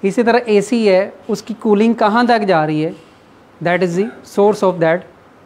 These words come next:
cooling, ठीक है, उसको हम check कर रहे हैं। लेकिन उसका impact अपने ऊपर नहीं हो रहा, मेरी आवाज़ का impact मेरे ऊपर नहीं हो रहा, आप लोगों के कानों पे हो रहा है, ठीक है। इसी तरह एसी की cooling का impact एसी पे नहीं हो रहा,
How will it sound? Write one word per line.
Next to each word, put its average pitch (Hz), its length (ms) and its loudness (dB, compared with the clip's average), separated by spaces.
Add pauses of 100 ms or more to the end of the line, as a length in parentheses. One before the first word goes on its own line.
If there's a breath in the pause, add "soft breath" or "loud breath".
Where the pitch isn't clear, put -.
cooling, 202 320 0 (360)
ठीक 147 100 -16
है, 220 160 -14
उसको 247 300 -2
हम 247 200 2
check 220 240 -2
कर 170 120 0
रहे 156 120 -2
हैं। 208 80 -6 (420 loud breath)
लेकिन 254 200 2
उसका 277 280 0
impact 254 580 -2
अपने 247 380 0
ऊपर 254 240 0
नहीं 254 140 2
हो 185 140 -2
रहा, 120 160 -16 (920 soft breath)
मेरी 190 340 2
आवाज़ 214 280 2
का 226 100 0
impact 220 340 -2
मेरे 180 240 2
ऊपर 208 260 0
नहीं 214 120 -2
हो 170 120 0
रहा, 165 140 2
आप 170 300 -2
लोगों 185 240 0
के 180 120 -2
कानों 156 300 -2
पे 147 100 -6
हो 131 140 -10
रहा - 100 -16
है, - 80 -20 (280)
ठीक 156 100 -18
है। 220 60 -18 (640 loud breath)
इसी 233 220 2
तरह 233 480 2
एसी 196 300 2
की 233 120 -2
cooling 196 340 0
का 226 100 2
impact 202 480 -2
एसी 190 220 0
पे 220 120 2
नहीं 233 120 0
हो 165 120 -2
रहा, - 120 -14